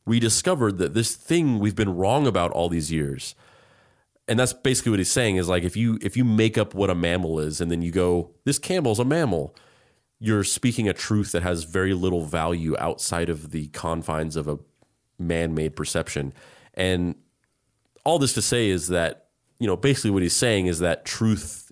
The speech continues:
doesn't exist. And that just deeply terrifies me because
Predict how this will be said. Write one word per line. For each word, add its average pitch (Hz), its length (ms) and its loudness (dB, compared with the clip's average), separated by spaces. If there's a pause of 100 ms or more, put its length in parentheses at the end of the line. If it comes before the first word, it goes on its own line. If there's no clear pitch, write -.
(120)
doesn't 95 300 0
exist. 82 720 -2 (680)
And 90 140 0
that 95 200 -2
just 92 400 -8
deeply 110 440 0
terrifies 78 720 -2
me 69 240 -14 (920)
because 95 560 -2